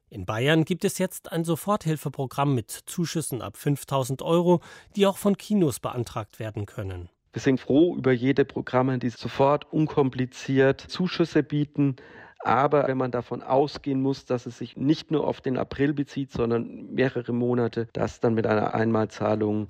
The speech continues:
Speaker 2: nicht mehr geholfen.
Speaker 1: Christian Breuer, Vorsitzender des Filmkunsttheaterverbandes A G Kino, ist gerade rund um die Uhr in Verhandlungen, auch mit der Bundesregierung.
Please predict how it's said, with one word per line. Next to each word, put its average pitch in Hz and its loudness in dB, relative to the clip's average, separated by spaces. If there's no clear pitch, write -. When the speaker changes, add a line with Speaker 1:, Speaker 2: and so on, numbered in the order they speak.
Speaker 2:
nicht 110 -4
mehr 104 -2
geholfen. 98 -4
Speaker 1:
Christian 113 -2
Breuer, 143 2
Vorsitzender 127 -2
des 92 -8
Filmkunsttheaterverbandes 165 0
A 165 -2
G 151 -4
Kino, 202 2
ist - -2
gerade 170 4
rund 208 2
um 175 4
die 156 0
Uhr 180 2
in 170 0
Verhandlungen, 180 2
auch - -4
mit 151 -2
der 190 -2
Bundesregierung. 113 -4